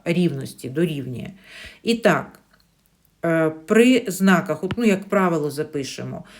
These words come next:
при знаках більше або менше у вас, по-перше, на числовій прямій,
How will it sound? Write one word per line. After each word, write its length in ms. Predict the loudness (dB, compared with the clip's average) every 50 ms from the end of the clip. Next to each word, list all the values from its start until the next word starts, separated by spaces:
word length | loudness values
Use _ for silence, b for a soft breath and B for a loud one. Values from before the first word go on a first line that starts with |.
| B B
при 160 | B 0 0 0
знаках 560 | 2 2 4 4 4 2 0 -2 -6 -4 -4
більше 720 | -8 -6 0 2 2 2 2 0 -4 -6 -4 -4 -4 -6 -8 -12 -20 _ _ _ _ _ _ _ _ _ _ _ _ _ -2
або 320 | 0 0 0 2 0 2
менше 640 | 2 2 2 2 0 -2 -4 -8 -8 -6 -4 -4 -4 -6 -10 _ _ _ _ _ b b b b b b _
у 120 | -4 -4 -2
вас, 640 | 2 4 4 4 4 2 -2 -8 -10 -14 -14 -10 -4
по-перше, 500 | -4 -2 2 4 4 4 4 0 -2 -6
на 140 | -4 -4 -4
числовій 600 | -2 -4 -4 -4 0 2 2 2 2 2 0 0
прямій, 640 | 0 0 0 2 2 2 2 0 0 -2 -6 -8